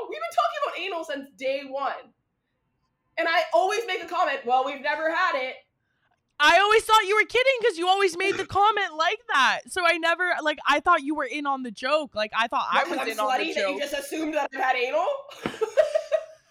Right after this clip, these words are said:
Speaker 1: Just 'cause I fuck doesn't mean I fuck. <laughs>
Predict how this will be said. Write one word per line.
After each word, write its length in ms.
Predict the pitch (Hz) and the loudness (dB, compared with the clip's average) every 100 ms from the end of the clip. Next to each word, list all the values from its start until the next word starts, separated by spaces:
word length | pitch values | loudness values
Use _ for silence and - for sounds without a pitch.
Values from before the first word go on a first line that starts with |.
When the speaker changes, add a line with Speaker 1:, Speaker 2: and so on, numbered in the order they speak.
| _ - - 807 - | _ -20 -20 -20 -6
Speaker 1:
Just 220 | 466 - | 0 0
'cause 100 | 740 740 | 0 0
I 100 | - | -2
fuck 520 | - - 480 - - - - - | -4 0 6 6 4 -8 -14 -6
doesn't 320 | 392 381 381 | -4 -2 -2
mean 240 | 381 403 | 0 2
I 120 | 339 - - | 2 0 -2
fuck. 440 | 453 440 359 - | 2 6 4 2
<laughs> 40 | - | -4